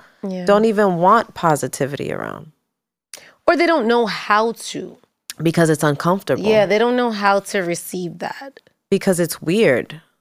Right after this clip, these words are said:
Speaker 1: It's
Speaker 2: That, that'll
Speaker 1: almost
Speaker 2: be
Speaker 1: like
Speaker 2: weird, right?
Speaker 1: we live in New York, right? So if you're, I, I mean, I take the M T A. So if you're on the train and someone looks at you, or even in school,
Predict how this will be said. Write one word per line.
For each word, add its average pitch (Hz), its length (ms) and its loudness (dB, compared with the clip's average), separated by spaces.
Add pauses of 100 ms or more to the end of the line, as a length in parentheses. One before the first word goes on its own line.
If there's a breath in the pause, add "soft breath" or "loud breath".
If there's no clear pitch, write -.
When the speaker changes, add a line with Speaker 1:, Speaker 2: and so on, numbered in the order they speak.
(240)
Speaker 1:
It's 156 60 4
Speaker 2:
That, 165 60 6
that'll 247 220 6
Speaker 1:
almost 185 200 6
Speaker 2:
be 262 140 6
Speaker 1:
like 156 80 0
Speaker 2:
weird, 170 440 4
right? 147 280 2
Speaker 1:
we 240 100 2
live 247 220 4
in 233 120 2
New 214 80 2
York, 180 380 -2
right? 170 480 0
So 190 180 0
if 165 80 -2
you're, 202 300 0 (180)
I, - 220 -8
I - 100 2
mean, 185 180 2
I 185 40 0
take 175 240 -4
the 170 80 0
M 160 140 -2
T 160 240 -2
A. 156 40 -2
So 170 140 -4
if 160 80 -2
you're 190 120 2
on 208 80 0
the 185 80 -2
train 185 340 -2
and 170 100 -2
someone 175 260 0
looks 170 200 -2
at 160 80 -4
you, 165 300 -6 (460 soft breath)
or 233 100 4
even 269 220 4
in 226 100 4
school, 233 420 0